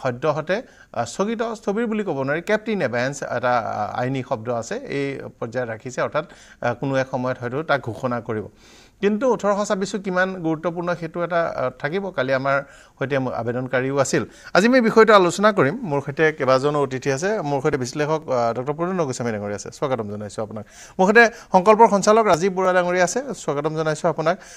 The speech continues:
মোৰ সৈতে প্ৰাক্তন পি চি চি সদস্য হিৰণ্য শইকীয়া ডাঙৰীয়া আছে, আ, আপোনাকো স্বাগতম জনাইছোঁ। আৰু মোৰ সৈতে ভাৰতীয় জনতা পাৰ্টিৰ বিধায়ক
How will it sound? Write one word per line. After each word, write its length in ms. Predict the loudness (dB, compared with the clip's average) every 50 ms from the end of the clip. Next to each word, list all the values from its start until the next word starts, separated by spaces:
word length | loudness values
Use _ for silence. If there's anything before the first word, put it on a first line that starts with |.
| -16 -2 0
মোৰ 80 | 2 4
সৈতে 120 | 4 4
প্ৰাক্তন 320 | 4 4 2 2 0 -4
পি 80 | -4 -2
চি 160 | -2 -2 -2
চি 100 | -2 0
সদস্য 280 | 0 0 0 0 0 0
হিৰণ্য 320 | 0 0 0 0 -2 -4
শইকীয়া 240 | -4 -4 -4 -2 -2
ডাঙৰীয়া 280 | 0 0 0 2 0 0
আছে, 160 | 0 -4 -8 -10 -16 -20 -8 _
আ, 160 | 6 8 8 8
আপোনাকো 280 | 6 4 0 -2 -2
স্বাগতম 400 | 0 0 0 2 2 0 0 0
জনাইছোঁ। 340 | 0 -2 -2 -2 -2 -4 -4 -6 -10 -20 -6 0 2
আৰু 80 | 2
মোৰ 100 | 2 2
সৈতে 140 | 2 2 4
ভাৰতীয় 260 | 4 4 4 4 2
জনতা 200 | 0 0 0 2
পাৰ্টিৰ 200 | 2 2 2 2
বিধায়ক 380 | 2 4 6 6 6 6 2